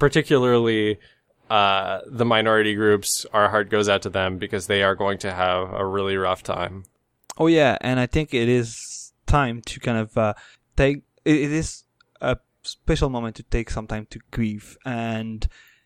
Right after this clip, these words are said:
Speaker 2: to maybe just wind down on all of that political, uh, talk and repercussion and maybe just think about the individuals and just think about yourself for a sec.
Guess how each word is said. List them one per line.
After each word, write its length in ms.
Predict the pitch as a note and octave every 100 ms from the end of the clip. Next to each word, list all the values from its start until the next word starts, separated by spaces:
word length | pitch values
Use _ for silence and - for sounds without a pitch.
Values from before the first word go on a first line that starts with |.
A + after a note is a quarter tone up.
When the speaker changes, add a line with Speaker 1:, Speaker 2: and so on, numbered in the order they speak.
| _ _ _
Speaker 2:
to 320 | - C#3 C3+ C#3
maybe 580 | D3 D3+ D#3+ E3+ E3+ -
just 440 | - E3+ - - _ _ _ -
wind 380 | B2+ C3 C3+ B2+
down 240 | A#2 A#2
on 120 | G#2+
all 220 | A2 A2+
of 100 | A2 A#2
that 300 | G#2+ G#2+ -
political, 800 | A#2+ A2 A2 - A2 G#2 G#2 - _ -
uh, 340 | G2+ G2 F#2+ - _ _ _ -
talk 400 | D3+ A2 G#2 -
and 640 | C3 A2 A2 G#2 G#2+ G#2+ G#2+ _ -
repercussion 720 | A#2 A2+ B2 - B2 G#2+ G#2+
and 140 | A2
maybe 180 | A#2+ A#2+
just 340 | B2 D#3 - - _ _ -
think 420 | - D3 D3 - - _
about 480 | A#2+ A#2 A2+ A2 G#2+
the 120 | A2
individuals 720 | G#2+ G#2 A2 A2 G#2 G2+ G#2+
and 140 | A2+ A2
just 260 | C3+ -
think 220 | - C#3 C3
about 280 | A#2+ G#2+
yourself 440 | - G2+ - G2+ G2+
for 160 | -
a 80 | E2
sec. 280 | - G#2+ G#2